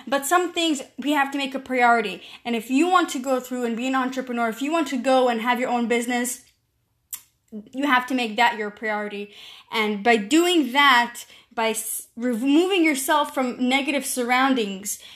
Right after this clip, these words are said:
that won't help you grow is so important. It's also very hard. So we understand if it's going to take time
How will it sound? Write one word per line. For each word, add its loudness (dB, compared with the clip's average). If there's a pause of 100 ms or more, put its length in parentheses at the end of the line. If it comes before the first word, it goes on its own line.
(160)
that 0
won't 0
help -2
you -6
grow 4 (220)
is -4
so 4
important. 2
It's -4
also 4
very 4
hard. 0
So 0
we -2
understand 0
if -2
it's -6
going 0
to -10
take -4
time 0